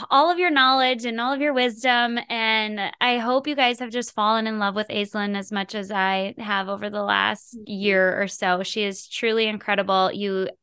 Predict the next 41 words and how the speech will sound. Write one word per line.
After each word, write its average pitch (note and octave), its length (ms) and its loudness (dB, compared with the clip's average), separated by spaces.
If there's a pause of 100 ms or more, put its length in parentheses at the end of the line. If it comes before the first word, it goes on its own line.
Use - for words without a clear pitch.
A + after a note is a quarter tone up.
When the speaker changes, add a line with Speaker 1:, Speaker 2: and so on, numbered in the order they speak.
(120)
Speaker 1:
absolutely G3+ 680 -2
must F#3 260 -4
go G3 140 -4
follow F#3 340 0
her F3+ 220 0
on F#3 220 0
Instagram F3 680 0 (460)
and F#3 540 2
check A#3 240 -2
out A#3 160 4
Enchantress, G3 880 0 (280)
check A3+ 220 0
out G#3+ 300 4
Om, F#3+ 480 -2
Orgasmic G3+ 500 -4
Manifestation. F#3+ 840 -4 (240)
I G#3+ 80 2
actually A3+ 260 2
was A#3+ 140 2
able A3 320 2
to A#3 140 -6
listen G#3+ 360 -2
to A3 180 -2
a G#3 60 -2
few A3 240 -4
modules G3 640 0 (500)
of A#3 180 4
it A3 180 6
when A3+ 180 2
we A3 140 0
worked G3 220 4
together. G3+ 360 2
I G3 140 4
had G3+ 200 -4
access G3 500 -2
to G3+ 160 -2
a G3 40 -4
previous G3 480 -4
version G3 380 -4
of F#3+ 240 -2
it, F#3 220 2